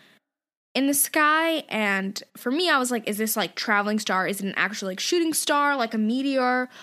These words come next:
Or could it possibly be a plane?"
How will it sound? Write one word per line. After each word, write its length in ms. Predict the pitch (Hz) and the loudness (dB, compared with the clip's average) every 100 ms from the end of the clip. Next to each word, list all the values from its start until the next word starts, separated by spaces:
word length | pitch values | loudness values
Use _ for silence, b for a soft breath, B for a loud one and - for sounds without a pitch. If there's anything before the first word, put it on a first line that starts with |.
| B B - | B B 0
Or 640 | 330 370 202 190 285 330 - B B | 2 4 2 2 -2 -6 -18 B B
could 100 | 247 | -2
it 80 | - | 0
possibly 460 | 220 214 - 233 220 | 0 0 0 -2 -2
be 160 | 202 | -4
a 60 | - | -6
plane?" 1080 | - - - 311 349 330 330 320 320 320 | -10 -20 -4 -2 0 0 0 0 -2 -4